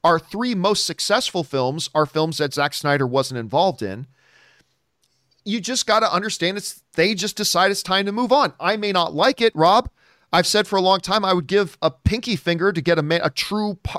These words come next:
proper Man of Steel two. I would give a toe to see a Ben Affleck written by, directed, and starring in Batman movie.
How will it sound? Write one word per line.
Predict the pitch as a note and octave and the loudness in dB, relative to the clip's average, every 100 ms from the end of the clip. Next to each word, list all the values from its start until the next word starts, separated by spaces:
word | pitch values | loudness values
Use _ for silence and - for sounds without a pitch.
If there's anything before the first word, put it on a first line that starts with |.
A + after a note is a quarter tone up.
| - | -6
proper | - F#3 F3+ E3 | 0 0 2 0
Man | D3 E3+ E3 | 2 0 0
of | |
Steel | - D#3+ D#3+ C#3 | -4 -2 -2 -2
two. | - G3 E3 F#3 _ _ _ _ _ _ | -4 -2 -2 -4 _ _ _ _ _ _
I | D#3+ G3 | 0 2
would | G#3+ | 0
give | D3 G3+ A3 F#3 - | 2 4 4 0 -2
a | G#3 | -2
toe | - A#3+ D4+ G#2 - _ - | 2 2 4 2 -6 _ -4
to | G#3 | -2
see | - G#3 | 0 2
a | F3 | 2
Ben | B2+ F3 G3+ D#3+ - _ - | 4 2 2 -4 -10 _ 0
Affleck | F#3+ G#3 F3+ F3 - C3 | 0 2 0 0 -4 0
written | D#3+ G3+ F#3 | 0 2 2
by, | F3+ F#3 | 4 4
directed, | F3 D3 E3 F3 E3+ D#3+ | 2 2 2 2 0 -2
and | C#3+ | -4
starring | - E3 E3 D#3 | 0 2 2 2
in | C3+ | 2
Batman | D#3 A3 D#3 C3+ | 2 2 0 -2
movie. | B2 B2+ E3 G3+ | -2 -4 -4 -6